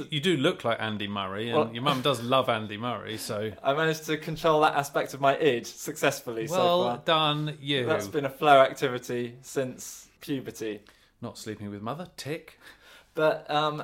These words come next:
Speaker 1: so my grandma no longer knew that I was her grandson and that the other woman on the other side of the room was her daughter, and therefore that woman was my mother and all this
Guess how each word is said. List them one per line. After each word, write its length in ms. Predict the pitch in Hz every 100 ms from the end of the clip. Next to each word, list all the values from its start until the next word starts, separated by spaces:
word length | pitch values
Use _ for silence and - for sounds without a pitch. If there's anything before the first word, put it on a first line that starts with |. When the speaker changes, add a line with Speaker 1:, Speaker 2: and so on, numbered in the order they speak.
| -
Speaker 1:
so 220 | - 160
my 200 | 160 180
grandma 380 | 175 208 196 185
no 320 | 165 180 190 190
longer 320 | 196 170 156
knew 320 | 160 160 139
that 160 | 127 135
I 140 | 135
was 140 | 135 131
her 100 | 127
grandson 720 | 135 131 127 139 127 123 123 123
and 260 | 120 120
that 160 | 123 117
the 160 | 123
other 220 | 127 120 120
woman 260 | 127 123
on 80 | 123
the 80 | 123
other 100 | 120
side 200 | 123 117
of 40 |
the 60 | 117
room 160 | 120
was 120 | 117 117
her 80 | 107
daughter, 560 | 131 123 - 120 117
and 120 | 113
therefore 380 | 113 110 - 117
that 240 | 117 - 120
woman 260 | 117 113
was 200 | 110 101 120
my 200 | 117 113
mother 420 | 123 120 120 117
and 80 | 127
all 100 |
this 140 | 127